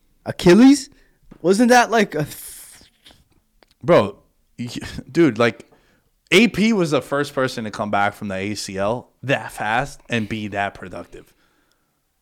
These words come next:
Speaker 1: Less than a year, A P?
Speaker 2: Yeah, he got hurt last year of the season. Never forget, against Washington.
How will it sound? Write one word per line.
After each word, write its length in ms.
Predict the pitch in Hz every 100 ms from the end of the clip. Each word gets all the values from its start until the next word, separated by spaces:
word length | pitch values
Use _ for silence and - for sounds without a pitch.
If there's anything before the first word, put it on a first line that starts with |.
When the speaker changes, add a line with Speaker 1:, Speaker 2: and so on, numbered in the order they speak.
| -
Speaker 1:
Less 240 | 120 117
than 120 | - 117
a 40 |
year, 180 | 110 123
A 160 | 123
P? 280 | 131 147 151 _ _ _ _
Speaker 2:
Yeah, 180 | - 147
he 180 | 104 104
got 180 | 131 120
hurt 340 | 139 156 -
last 380 | 110 104 120 135
year 80 | 151
of 80 | 160
the 40 |
season. 460 | 170 117 98 110 156 _ _
Never 140 | 113 107
forget, 240 | 123 107
against 200 | 98 95
Washington. 520 | 101 127 113 98 104